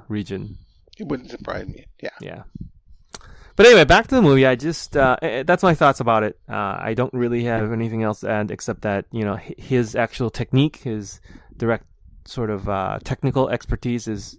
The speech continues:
Speaker 1: still on display here, and he's still going for the same themes, a-, as I noted last time that we reviewed his movie. And so that's pretty much all I have. Do you guys have any sort of parting thoughts about this particular movie?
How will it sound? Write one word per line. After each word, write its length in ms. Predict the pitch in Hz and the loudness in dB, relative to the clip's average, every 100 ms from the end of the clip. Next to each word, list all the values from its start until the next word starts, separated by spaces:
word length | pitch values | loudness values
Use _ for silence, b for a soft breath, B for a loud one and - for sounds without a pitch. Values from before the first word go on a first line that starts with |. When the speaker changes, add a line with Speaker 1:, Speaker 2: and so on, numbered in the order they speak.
| - | -18
Speaker 1:
still 280 | - 127 113 | -6 -2 0
on 140 | 110 | -2
display 400 | 104 - 113 113 | -6 -6 -2 -2
here, 200 | 120 120 | 0 -2
and 100 | 110 | -2
he's 140 | 104 - | -4 -6
still 240 | 120 110 | -2 -2
going 480 | 104 107 107 104 - B B B B | -2 -2 -2 -6 -10 B B B B
for 160 | - 117 | -10 -6
the 80 | 104 | -6
same 260 | - 110 104 | -6 -6 -6
themes, 480 | 113 107 117 127 | -4 -2 -4 -6
a-, 220 | 107 101 87 | -8 -8 -8
as 280 | 101 101 | -10 -8
I 340 | 104 98 95 - 87 | -6 -6 -6 -10 -12
noted 440 | - 107 104 104 104 | -10 -4 -2 -2 -2
last 280 | 98 101 - | -4 -6 -6
time 320 | 104 107 110 | -6 -6 -10
that 100 | - | -8
we 120 | 120 - - - - | -6 -6 -8 -14 -12
reviewed 320 | 104 98 104 | -10 -8 -8
his 240 | 104 - | -8 -6
movie. 280 | 107 104 113 | -6 -4 -4
And 160 | 101 101 | -4 -4
so 360 | 101 95 107 b b b b b b b - | -4 -4 -6 b b b b b b b -2
that's 200 | 170 - | 0 2
pretty 160 | 320 | 4
much 120 | 262 226 | 4 6
all 100 | 214 | 6
I 60 | 214 | 8
have. 340 | 233 170 - | 6 4 0
Do 80 | 139 | 0
you 80 | 147 | 4
guys 200 | 156 147 | 4 6
have 120 | 147 | 2
any 340 | 147 143 139 123 B B | 2 0 -2 -6 B B
sort 180 | - 131 | -2 2
of 60 | 117 | 4
parting 320 | 135 127 120 | 4 4 2
thoughts 640 | 127 123 - - - - - _ - - _ _ - _ - | 2 2 -2 -12 -16 -18 -20 _ -20 -20 _ _ -20 _ -12
about 180 | - 98 | -10 -6
this 120 | 113 | -6
particular 380 | - - 117 117 | -6 -6 -4 -4
movie? 320 | 117 123 120 | -4 -4 -8